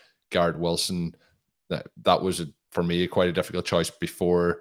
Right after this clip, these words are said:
the new injury news came out. But, uh, you know, we love, we love Wilson. We had Blair on. We had to get it done. Where is the point where you think you would still be taking Kupp with the current news? And,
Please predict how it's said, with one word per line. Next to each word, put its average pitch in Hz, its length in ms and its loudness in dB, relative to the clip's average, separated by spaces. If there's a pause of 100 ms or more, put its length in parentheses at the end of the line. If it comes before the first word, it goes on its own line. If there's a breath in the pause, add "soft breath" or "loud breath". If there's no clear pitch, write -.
(240 loud breath)
the 82 80 -4
new 85 240 -2
injury 98 320 0
news 95 260 -2
came 107 160 -4
out. 98 220 2
But, 85 100 0
uh, 78 140 -2 (100)
you 82 60 -8
know, 76 80 -6
we 71 140 -8
love, 78 400 -6
we 78 100 -8
love 78 220 -4
Wilson. 80 300 -4
We 80 80 -2
had 76 80 -8
Blair 80 300 0
on. 80 140 0
We 78 80 -4
had 78 220 -2
to 82 60 -8
get 76 160 -6
it 76 140 -12
done. 85 300 -2 (1160 soft breath)
Where 127 280 10
is 131 140 4
the 107 80 0
point 95 340 0
where 92 80 0
you 85 180 -2
think 87 280 -4 (120)
you 85 140 -4
would 82 120 -2
still 80 200 -2
be 80 120 -4
taking - 340 -6
Kupp - 280 -2
with 80 140 -6
the - 80 -20
current 80 360 -4
news? 82 320 -4
And, 76 220 -8